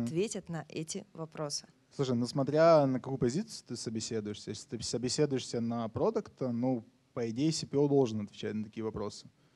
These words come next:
Speaker 1: А если нет си пи о?
Speaker 2: В ком-, а, <laughs> я за-, я забы-, я забыл, э, про ваш специфичный кейс, но у вас же есть тот, кто си пи о заменяет, то есть тот, кто собеседует, естественно, эйч ар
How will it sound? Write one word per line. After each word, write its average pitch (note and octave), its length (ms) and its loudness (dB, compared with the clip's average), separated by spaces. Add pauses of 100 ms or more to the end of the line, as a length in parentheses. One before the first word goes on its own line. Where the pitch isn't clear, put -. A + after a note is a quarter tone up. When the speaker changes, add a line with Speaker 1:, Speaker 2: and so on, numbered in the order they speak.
(280)
Speaker 1:
А D3 60 -12
если F3 240 -10
нет E3 200 -2
си - 140 -6
пи - 120 -10
о? F3+ 160 -14 (840)
Speaker 2:
В - 140 -20
ком-, A2 240 -4
а, A#2+ 200 -2 (280)
<laughs> - 280 -20
я B2+ 220 -2
за-, B2+ 100 0
я C3+ 140 6
забы-, C#3+ 340 -2
я C3+ 140 2
забыл, C3+ 440 4
э, A#2 180 2
про A#2 180 -12 (560)
ваш A#2 200 -2
специфичный A#2 600 -4
кейс, D3 480 -2
но C3 420 8
у A#2 40 0
вас C3 160 8
же B2+ 100 0
есть C#3 300 2
тот, D#3 180 6
кто C3+ 440 6 (1200)
си - 200 -4
пи B2+ 140 6
о C#3 140 10
заменяет, B2 580 4
то B2+ 60 -2
есть A2 140 -4
тот, D3 180 8
кто D3 200 4
собеседует, C3+ 640 2
естественно, D#3+ 440 4
эйч A#2+ 200 0
ар D#3+ 220 6